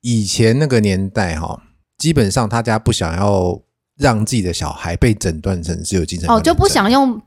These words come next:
Speaker 2: 精神官能症这件事情被验退。
Speaker 1: 对。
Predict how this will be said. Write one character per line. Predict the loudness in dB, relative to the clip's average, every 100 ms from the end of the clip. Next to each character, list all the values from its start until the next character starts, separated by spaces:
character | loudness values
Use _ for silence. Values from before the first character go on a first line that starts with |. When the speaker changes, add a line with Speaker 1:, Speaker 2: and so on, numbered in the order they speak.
| _ _ _
Speaker 2:
精 | -2 2
神 | 4
官 | 2
能 | 2 2
症 | 2
这 | 4
件 | 2 2
事 | 0
情 | 0
被 | 2
验 | 0 0
退。 | 0 0 -6 -18 _ _ _ _
Speaker 1:
对。 | -2 -2